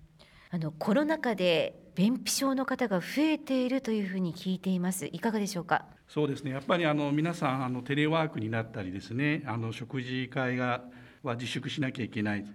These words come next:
Speaker 2: という状況で、まあ、巣ごもり状態になってしまうと。で、そうしますと運動が足りませんので、えー、まあ、こうした環境がやっぱり便秘を助長するようになっています。まあ、実際に、あの、民間会社の調査がありまして、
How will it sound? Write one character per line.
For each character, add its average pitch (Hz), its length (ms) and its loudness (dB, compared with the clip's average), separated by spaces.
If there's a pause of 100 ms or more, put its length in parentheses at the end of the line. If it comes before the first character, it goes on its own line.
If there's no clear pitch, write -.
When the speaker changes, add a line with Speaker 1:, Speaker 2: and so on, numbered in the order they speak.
(160)
Speaker 2:
と 117 80 -6
い 110 60 -4
う 101 40 -6
状 113 160 -4
況 113 300 -4
で、 131 280 0 (220)
ま 123 200 0
あ、 110 40 -4
巣 127 140 -8
ご 131 100 -2
も 135 100 0
り 131 120 0
状 131 160 0
態 101 220 -2
に 92 80 0
な 95 120 -4
っ - 40 -12
て 95 260 -12 (100)
し - 140 -10
ま 87 140 -4
う 78 100 -12
と。 - 160 -14 (540)
で、 127 120 -2
そ 151 140 0
う 151 60 2
し 156 80 -2
ま 165 120 2
す - 60 -6
と 147 60 0
運 139 120 4
動 143 120 0
が 139 140 0
足 135 100 -2
り 143 80 0
ま 147 120 2
せ 156 160 2
ん 139 100 4
の 117 140 -2
で、 120 360 0 (360)
え 113 380 2
ー、 - 20 0
ま 117 80 0
あ、 - 20 -8
こ 123 120 -2
う 127 60 -2
し - 40 -8
た 143 100 0
環 135 280 0 (100)
境 135 300 0
が 147 420 2
や 120 80 -8
っ 117 40 -10
ぱ 113 100 -2
り 107 80 -2
便 120 200 0
秘 143 120 2
を 131 80 0
助 107 120 -6
長 127 220 -4
す 131 140 -4
る 131 100 -2
よ 123 120 0
う - 20 0
に 151 80 4
な 120 100 2
っ 107 60 -6
て - 120 -8
い 87 40 -4
ま 80 100 -8
す。 - 160 -18 (500)
ま 123 100 -4
あ、 - 20 -4
実 135 200 -8
際 170 160 4
に、 165 100 4
あ 160 100 4
の、 160 320 2
民 151 240 2
間 160 200 2
会 160 200 0
社 160 120 -2
の 98 320 -2 (300)
調 120 180 -2
査 107 120 -4
が 95 120 -6
あ 95 40 -4
り 101 80 -4
ま 110 140 -4
し - 140 -12
て、 120 340 2